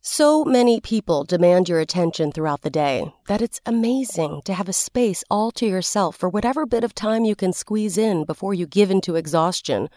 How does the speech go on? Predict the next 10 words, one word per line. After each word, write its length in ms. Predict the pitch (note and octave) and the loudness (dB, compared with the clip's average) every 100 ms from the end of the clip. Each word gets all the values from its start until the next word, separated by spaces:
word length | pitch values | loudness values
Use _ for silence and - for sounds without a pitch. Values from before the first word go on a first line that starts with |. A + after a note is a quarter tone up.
| _ - | _ 4
only 300 | B3+ C4+ B3+ | 6 6 2
to 160 | A#3+ | 2
do 140 | G3 F#3 | 4 4
it 100 | - F#3+ | 4 6
all 320 | A3 A#3+ B3 | 6 6 4
over 320 | A#3+ B3+ F3+ D#3 | 4 4 4 -2
again 400 | D3 D3 C#3+ D3+ | 0 -2 0 2
the 80 | |
next 300 | D#3+ D#3+ - | 2 2 -2
day. 420 | F3+ D#3+ C3+ - | 0 0 -2 -8